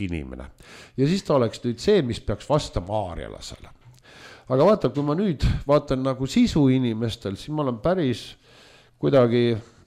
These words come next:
kratsin kukalt, et tuleb tänaval vastu inimene, vaatan valget värvi, vaatan sisse, tühjus, tegelikult on ta sisemiselt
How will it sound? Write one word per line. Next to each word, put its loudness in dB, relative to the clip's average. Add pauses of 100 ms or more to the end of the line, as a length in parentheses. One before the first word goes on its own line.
(180)
kratsin 2
kukalt, -4 (960)
et -2 (680)
tuleb 2
tänaval 6
vastu -2
inimene, -4 (680)
vaatan 2
valget -2
värvi, -10 (880)
vaatan 4
sisse, 0 (320)
tühjus, 2 (1080)
tegelikult -12
on -12
ta -12
sisemiselt -10